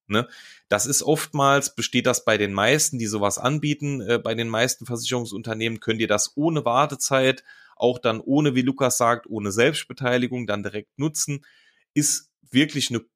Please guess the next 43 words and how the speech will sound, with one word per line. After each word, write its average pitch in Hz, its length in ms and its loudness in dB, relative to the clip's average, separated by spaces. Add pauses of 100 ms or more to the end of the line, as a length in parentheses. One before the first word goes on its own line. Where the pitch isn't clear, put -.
coole 139 340 2
Sache, 101 320 0
habe 98 200 -2
ich - 120 -2
auch 151 180 2
schon 147 260 -2
genutzt, 143 600 -2
ne? 131 280 0
Und, 117 440 -4
äh, 113 100 -4
man 107 180 0
hat 110 160 0
direkt 120 280 0
dann 117 120 2
ein 104 80 -6
besseres 117 400 0
Gefühl, 131 420 -2
weil 104 120 2
man 104 140 0
dann 104 180 -2
halt 104 220 0
weiß, 101 340 2 (840)
lohnt 139 320 4
es - 160 0
sich 147 200 2
jetzt 131 300 2
oder 107 160 0
lohnt 104 260 -2
es 95 140 -6
sich - 180 -6
nicht, 147 240 -12 (100)
ne? 113 240 -2
Das 120 240 0
ist 147 140 -2
ein 127 300 0
Punkt. 131 360 -4 (1000)
Dann 120 260 0
ein, 110 280 -6
ein 107 220 -6
weiterer 143 460 2
Punkt, 151 320 -2
der 101 160 -2
auch 156 400 2